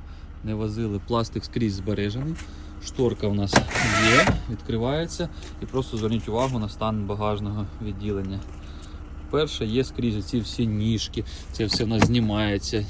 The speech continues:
дістається. Е, є навіть, е, ця, не знаю, як її правильно назвати, така ніжка, яка фіксується, можна, щоб нічого по багажнику не, не, не літало, можна ставити туди, е,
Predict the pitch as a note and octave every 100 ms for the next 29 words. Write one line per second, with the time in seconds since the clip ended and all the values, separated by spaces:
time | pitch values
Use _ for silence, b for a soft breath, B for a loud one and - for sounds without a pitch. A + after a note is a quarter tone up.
0 | - A2 A2 - B2 G#2+ A2+ - - A2+
1 | - B B B B G#2+ G#2+ G#2 A2 C3+
2 | B2+ A#2+ A#2 - B2 A#2+ A2+ B B B
3 | B - A#2+ A2+ G#2+ B2+ G#2+ A2+ G#2+ -
4 | A2 A2 G#2+ G#2+ G#2+ G#2 - A#2+ A2+ G#2+
5 | C3 C3+ A#2+ G#2+ A#2 A#2 C3 - A#2 G#2+
6 | B B B - - A2 - - B2 A2+
7 | G#2 - G#2+ G#2 G2+ G#2+ G#2 B B -
8 | B2 A2+ G2+ A#2 - A2 G#2 A2 - G#2+
9 | A2+ A2 G#2+ A2 A2+ A2+ A#2+ B2 A#2+ B2
10 | B2+ A#2+ A#2+ A#2+ - C#3 C3+ G#2 G#2 A2
11 | G#2 - A2 - G#2+ - B B B B
12 | - - G#2+ A#2 C3+ B B B - A2
13 | A2